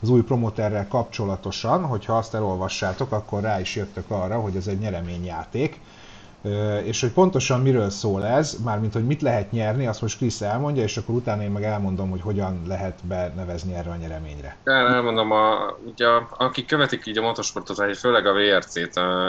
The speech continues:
Speaker 2: ismerhetik a V R C Plus szolgáltatást. Mi meglepő, a, ugye ugyanaz a promoter,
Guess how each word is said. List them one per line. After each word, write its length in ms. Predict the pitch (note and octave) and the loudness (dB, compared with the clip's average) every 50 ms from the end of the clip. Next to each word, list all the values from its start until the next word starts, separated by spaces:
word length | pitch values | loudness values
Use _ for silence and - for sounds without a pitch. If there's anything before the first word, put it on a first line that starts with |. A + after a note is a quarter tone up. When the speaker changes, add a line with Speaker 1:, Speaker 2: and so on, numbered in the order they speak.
| E2+ - | -2 -2
Speaker 2:
ismerhetik 540 | G2+ G2+ - - F#2+ F2+ G2 F2 F#2+ F2 F2+ | -4 -4 -2 0 2 2 2 0 0 0 0
a 80 | F2 F2 | 0 2
V 40 | F#2+ G2 G2+ G2 | 2 4 4 4
R 60 | F2+ | 4
C 240 | - - - E2+ - | 2 0 -4 -6 -6
Plus 180 | - F2+ F2+ - | -4 -4 -4 -2
szolgáltatást. 1080 | - - - - - F2 E2+ F2 F2 F2 F2 F2 - G2+ G2 - A#2+ A#2+ A#2 A2+ - - - - - - - - - - - - | -4 -4 -6 -6 -2 0 0 2 2 2 2 2 2 -2 0 2 2 2 2 0 -2 -6 -12 -20 -20 -20 -20 -20 -20 -20 -12 -6
Mi 100 | A2 G#2+ | -4 0
meglepő, 560 | G#2 G#2 G#2 F#2 G2 F#2 - - F#2 F#2 F#2 | 2 2 2 2 0 -2 -2 0 -2 0 2
a, 340 | F#2 F2+ F2+ F2+ F2+ - - - - | 2 2 2 0 0 -2 -6 -8 -10
ugye 200 | G2+ G#2 G2+ G#2 | -6 -2 0 0
ugyanaz 360 | G#2+ G#2 G2 G2 F#2+ F#2+ F2+ | 0 2 2 2 2 4 2
a 60 | F#2 F2 | 0 0
promoter, 600 | - B2 B2+ C3 B2 A#2 A2 - A2+ G#2 F#2 | 0 0 2 2 2 0 2 2 2 2 2